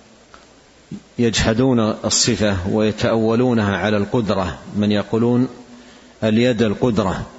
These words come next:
يد الله"، يقولون: "قدرة الله"، هكذا. إذا كان، إذا كان الأمر على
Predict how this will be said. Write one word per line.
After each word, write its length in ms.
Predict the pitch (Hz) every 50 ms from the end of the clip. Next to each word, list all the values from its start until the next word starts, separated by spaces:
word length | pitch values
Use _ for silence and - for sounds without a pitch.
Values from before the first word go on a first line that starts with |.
| - - - - - - - - - - - - - - - - - - - 107 104
يد 220 | 104 104 107 104 110
الله"، 380 | 117 113 113 117 123 127 123
يقولون: 520 | 120 123 123 110 107 - - 117 120 117 113
"قدرة 420 | - 151 135 107 120 110 101 - -
الله"، 360 | 110 104 104 104 101 95 90 - - - - -
هكذا. 460 | 107 110 - - 113 92 90 82 73 - - - - - - - - - - - - - - - - - - _ _ _ _ _ _ - - - - - - - - - - - - - - _ _ - - - _ _ - - - - - - - - - - - - - - - - - -
إذا 220 | - 110 110 117
كان، 500 | 113 - - 135 139 135 127 120 120 120 - - 67 65 65 69 - - - - - - - - 87 101 110 - - - - - - -
إذا 220 | 117 107 107 110
كان 260 | 107 - 127 127 123
الأمر 420 | 117 113 113 123 127 120 113 104 98
على 440 | 92 92 107 107 107 107 107 107